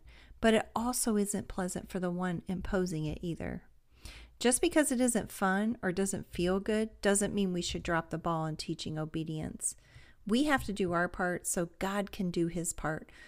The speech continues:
Otherwise, we are nothing more than a stumbling block to our children. Ephesians six one says, "Children,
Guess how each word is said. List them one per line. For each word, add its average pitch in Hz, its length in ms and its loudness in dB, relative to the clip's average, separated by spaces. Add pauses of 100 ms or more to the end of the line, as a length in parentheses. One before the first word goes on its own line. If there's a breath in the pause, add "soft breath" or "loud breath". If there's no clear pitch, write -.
(220 loud breath)
Otherwise, 175 800 2
we 226 200 4
are 208 120 2
nothing 196 400 -2
more 170 260 0
than 160 180 -4
a 170 60 -2
stumbling 170 760 -2
block - 460 -8
to - 140 -8
our 160 140 -6
children. 165 580 -6 (1040 loud breath)
Ephesians 302 520 4
six - 360 0
one 170 240 -2
says, 165 320 -4
"Children, 190 540 2